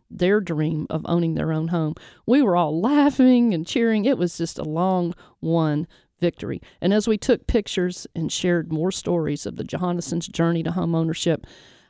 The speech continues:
I felt that, you know, that rush of happiness and fulfillment, knowing that I had a part in making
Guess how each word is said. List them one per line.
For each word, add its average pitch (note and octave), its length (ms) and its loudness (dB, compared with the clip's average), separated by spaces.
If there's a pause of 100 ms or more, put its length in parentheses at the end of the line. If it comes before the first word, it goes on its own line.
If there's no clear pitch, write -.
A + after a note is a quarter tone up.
I F#3 60 0
felt A#3 280 0
that, - 180 -2 (140)
you G3 100 -10
know, F#3 120 -2
that E3 200 -4
rush E3+ 520 -2
of - 100 -8
happiness E3+ 540 -4
and E3+ 80 -4
fulfillment, F#3+ 560 0
knowing G#3 340 2
that F3+ 140 0
I C4+ 100 -2
had C#4 180 0
a F#3+ 40 0
part A3+ 440 0
in F3 100 0
making F#3 420 -2